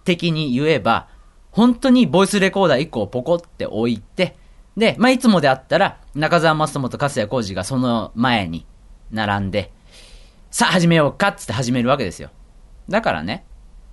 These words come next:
まあ、スタイルとしては、粕谷浩二は中澤まさともの顔を見ながら話す。で、まあ、リアクションとかをちょいちょい狙いながらね。で、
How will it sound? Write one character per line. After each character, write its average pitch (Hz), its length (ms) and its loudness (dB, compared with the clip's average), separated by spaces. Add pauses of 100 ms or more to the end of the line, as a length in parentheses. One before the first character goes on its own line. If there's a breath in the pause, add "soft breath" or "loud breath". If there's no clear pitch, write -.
(360)
ま 98 340 -2
あ、 82 40 -8
ス - 140 -8
タ 339 160 4
イ - 20 2
ル 220 100 0
と 98 120 -8
し - 80 -10
て 101 80 -4
は、 131 260 -2 (800)
粕 202 160 0
谷 190 140 4
浩 165 200 0
二 156 60 0
は 190 200 0 (100)
中 185 260 2
澤 254 160 4
ま 240 100 6
さ 240 140 -2
と 240 60 2
も 175 100 2
の 143 100 0
顔 147 200 2
を 147 40 0
見 147 200 -2
な 202 160 0
が 147 100 2
ら 156 80 2
話 131 420 -4
す。 87 220 -12 (320)
で、 214 320 0 (460 soft breath)
ま 185 100 0
あ、 160 60 4
リ 185 160 4
ア 202 80 4
ク - 40 -6
シ - 60 2
ョ 208 60 4
ン 196 60 0
と 180 100 0
か 131 100 2
を 117 80 2
ち - 80 -4
ょ 156 80 2
い 143 100 -2
ち - 160 -6
ょ 156 80 2
い 120 100 0
狙 117 380 2
い 117 60 2
な 117 140 0
が 117 100 0
ら 131 100 -2
ね。 233 160 -8 (200)
で、 208 500 2